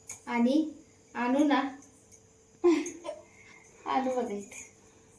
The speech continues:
तिच्या बाळाला घेऊन बसली. तिचं बाळ कोण आहे?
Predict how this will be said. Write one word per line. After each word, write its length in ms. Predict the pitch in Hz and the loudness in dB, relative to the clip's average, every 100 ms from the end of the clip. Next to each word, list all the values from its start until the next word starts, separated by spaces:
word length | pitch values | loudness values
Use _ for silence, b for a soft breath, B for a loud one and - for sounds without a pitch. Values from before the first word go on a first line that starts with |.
| - - 233 | -20 -20 -6
तिच्या 160 | 233 | -4
बाळाला 440 | 226 240 214 208 202 | 2 2 2 2 0
घेऊन 320 | 208 208 202 | -2 -6 -4
बसली. 500 | 233 - 202 185 180 - | -4 -6 -12 -16 -16 -12
तिचं 220 | 220 220 | -6 0
बाळ 260 | 226 220 220 | 2 2 0
कोण 340 | - 294 302 | 0 4 4
आहे? 180 | - | 2